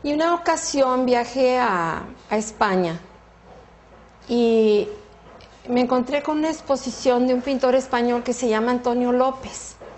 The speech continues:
Él es un pintor hiperrealista. Y a él le habían cerrado las puertas de los,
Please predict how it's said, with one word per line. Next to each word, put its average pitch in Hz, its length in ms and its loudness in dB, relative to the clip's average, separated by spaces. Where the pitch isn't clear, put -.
Él 262 200 2
es 285 160 -2
un 294 120 -2
pintor 254 400 0
hiperrealista. 190 840 -2
Y 269 300 0
a 285 200 2
él 330 60 0
le 381 80 4
habían 392 240 4
cerrado 302 920 -2
las 220 460 0
puertas 220 800 0
de 208 160 2
los, 196 540 -4